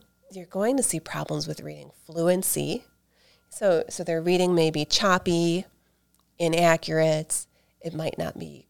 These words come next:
quick enough for them to comprehend what they're reading. And you're also gonna see them guessing a lot of words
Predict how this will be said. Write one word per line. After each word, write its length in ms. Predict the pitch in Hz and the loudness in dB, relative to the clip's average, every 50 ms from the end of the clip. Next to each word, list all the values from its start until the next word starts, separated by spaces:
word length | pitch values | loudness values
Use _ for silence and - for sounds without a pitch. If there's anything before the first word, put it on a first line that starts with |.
| _ | _
quick 280 | _ - - 151 - 190 | _ -8 -8 -4 0 0
enough 320 | 175 156 160 180 202 - | 2 2 2 0 -2 -4
for 140 | - 175 170 | -6 -4 -2
them 160 | 160 160 156 | -2 -2 -2
to 40 | - | -4
comprehend 520 | - - 160 156 - - 156 160 156 160 | -4 -4 -4 -4 -4 -6 -4 -4 -2 -2
what 140 | 160 165 - | -2 -4 -4
they're 140 | - 165 151 | -4 -4 -4
reading. 540 | 151 156 147 151 151 160 165 196 254 320 330 - _ _ _ _ _ _ - - - - _ _ _ _ _ _ _ _ - - | -4 -4 -2 -2 0 0 0 0 -2 -4 -8 -12 _ _ _ _ _ _ -20 -20 -20 -20 _ _ _ _ _ _ _ _ -4 0
And 460 | 196 196 190 190 190 185 190 185 - - | 2 4 4 4 4 4 2 0 -4 -8
you're 180 | - 202 220 220 | -4 0 2 4
also 260 | 254 311 359 - 415 | 4 4 4 4 4
gonna 160 | 359 311 269 | 6 6 6
see 180 | 247 - 220 208 | 6 6 4 4
them 180 | 202 196 202 185 | 4 4 4 4
guessing 400 | - 160 170 - - 170 156 156 | 4 4 4 4 2 2 2 0
a 100 | 151 151 | 0 0
lot 220 | 147 151 156 156 | 0 0 0 0
of 80 | 151 147 | 0 0
words 640 | 151 160 160 165 - 320 349 349 - - - - | 2 2 4 4 4 2 2 0 0 0 -2 -2